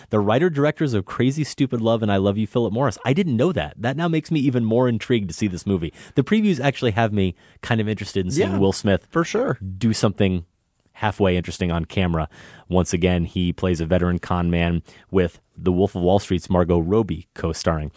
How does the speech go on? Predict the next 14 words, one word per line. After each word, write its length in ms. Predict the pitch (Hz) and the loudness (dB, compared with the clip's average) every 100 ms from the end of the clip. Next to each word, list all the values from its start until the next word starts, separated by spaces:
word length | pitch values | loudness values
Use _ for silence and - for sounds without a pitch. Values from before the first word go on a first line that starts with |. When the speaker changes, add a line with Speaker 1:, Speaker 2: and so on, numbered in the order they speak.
| - - - | -16 -20 -6
Speaker 1:
The 80 | 95 | 0
Lazarus 460 | 107 123 131 127 | 2 2 2 0
Effect 380 | 131 - 120 - - | 0 0 0 0 0
is 220 | 107 92 | -2 0
out. 340 | 104 101 98 | 2 2 2
This 200 | 101 95 | 0 0
is 80 | 95 | 0
basically 460 | 101 104 - 104 90 | 0 0 0 0 0
a 40 | |
Flatliners 680 | - 101 101 101 95 92 85 | 0 0 0 0 0 0 0
redux 480 | 98 95 87 - - - - | 2 2 0 -2 -14 -20 -20
directed 540 | - 92 85 95 92 87 | -2 0 2 2 0 -2
by, 460 | - 90 87 87 82 - - _ _ | -4 -2 0 0 -4 -8 -20 _ _
wow, 280 | 95 110 92 | -2 0 -2